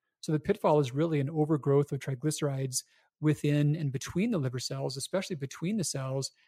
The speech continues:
and then a lack of an adequate proportion of glycogen to beta oxidize those triglycerides. So yeah, so lack of glycogen is really one of the earlier steps of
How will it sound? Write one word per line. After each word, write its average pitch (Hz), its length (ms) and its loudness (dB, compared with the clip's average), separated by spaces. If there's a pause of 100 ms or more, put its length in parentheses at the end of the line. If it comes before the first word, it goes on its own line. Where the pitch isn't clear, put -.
(120)
and 151 80 2
then 151 80 6
a 147 60 6
lack 143 440 2
of 139 100 0
an 139 80 -2
adequate 139 420 -4
proportion 156 440 0
of 131 60 -8
glycogen 135 600 -4
to 135 260 -8
beta 147 200 2
oxidize 135 580 -2
those 127 180 -4
triglycerides. 139 800 -10 (360)
So - 100 -4
yeah, 147 140 4
so 147 160 2
lack 151 300 2
of 156 80 -2
glycogen 143 420 -2
is 131 100 -4
really 143 120 2
one 135 260 0
of 135 80 -2
the 139 60 -2
earlier 143 400 0
steps - 360 -2
of 131 200 -4